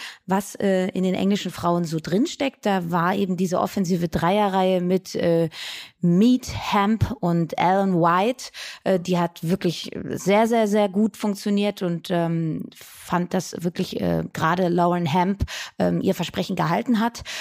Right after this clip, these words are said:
Aber je länger die Partie ging, desto mehr flachte sie ab. Aber ich war auch durchaus überrascht, äh, von den Österreicherinnen, die gerade im Pressing sehr, sehr, sehr gut agiert haben in der zweiten Hälfte. In der zweiten Hälfte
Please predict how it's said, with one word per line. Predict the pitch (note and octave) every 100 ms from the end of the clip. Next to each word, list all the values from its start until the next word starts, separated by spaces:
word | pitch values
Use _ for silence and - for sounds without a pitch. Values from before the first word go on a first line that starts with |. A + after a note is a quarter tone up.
| - - -
Aber | F#3+ C4 D4 D4
je | C#4 A#3
länger | A3+ A#3 B3+
die | A3+
Partie | - G#3 - G#3 E3
ging, | - G#3 B3 C4+ B3
desto | A3 - -
mehr | G3 F#3 G#3
flachte | G#3+ G3+ G#3 - F#3+
sie | G3+
ab. | - -
Aber | G#3+ A3+ G#3
ich | G3 F#3+
war | G3+
auch | F#3
durchaus | G#3 G#3 G3
überrascht, | F#3+ F3+ G3+ - -
äh, | - F#3+ F3+ - - - -
von | - G#3
den | G3
Österreicherinnen, | F3+ B3+ - F4 B3+ C4 C4 B3+ C#4+
die | C4 G3 G3
gerade | F3 - G3 G3+
im | G#3 F3
Pressing | - C#4 - C4+
sehr, | G#3 B3
sehr, | A#3+ A3+
sehr | A3
gut | G3+ A#3
agiert | G#3+ G3 B3 -
haben | A#3 A3+
in | G#3
der | G#3
zweiten | - G3+ G3+
Hälfte. | G3 G3 - G#3
In | F#3+
der | F3
zweiten | - F3 -
Hälfte | F3+ F3+ - F3+